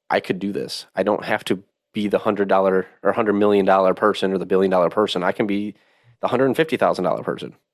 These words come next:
Yeah, it's not gonna make headlines, but I can live comfortably off a hundred fifty thousand dollars a year. Like, that's for sure."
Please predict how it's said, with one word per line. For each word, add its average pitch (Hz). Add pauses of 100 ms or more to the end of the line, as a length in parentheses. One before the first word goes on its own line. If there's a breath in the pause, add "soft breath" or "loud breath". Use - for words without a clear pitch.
(480)
Yeah, 120
it's 107
not 110
gonna 110
make 98
headlines, 92
but 71
I 113
can 135
live 110
comfortably 104
off 95
a 95
hundred 98
fifty 95
thousand 87
dollars 73
a 71
year. 58 (380)
Like, -
that's 95
for -
sure." -